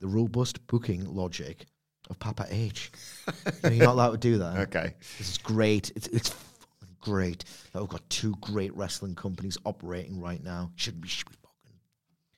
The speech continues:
Speaker 1: you should be doing cartwheels,
Speaker 2: Yes,
Speaker 1: mate.
Speaker 2: whatever happens, because they produce television, they should just be happy to get whatever you're given.
Speaker 1: Yeah.
Speaker 2: Uh, I, I did like what came next, though. I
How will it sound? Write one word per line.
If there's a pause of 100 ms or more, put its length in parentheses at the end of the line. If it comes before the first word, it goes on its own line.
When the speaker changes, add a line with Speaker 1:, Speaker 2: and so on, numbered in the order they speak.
(480)
Speaker 1:
you
should
be
doing
cartwheels,
Speaker 2:
Yes,
Speaker 1:
mate.
Speaker 2:
whatever
happens,
because
they
produce
television, (240)
they
should
just
be
happy
to (400)
get
whatever
you're
given.
Speaker 1:
Yeah. (800)
Speaker 2:
Uh, (100)
I,
I
did
like
what
came
next,
though.
I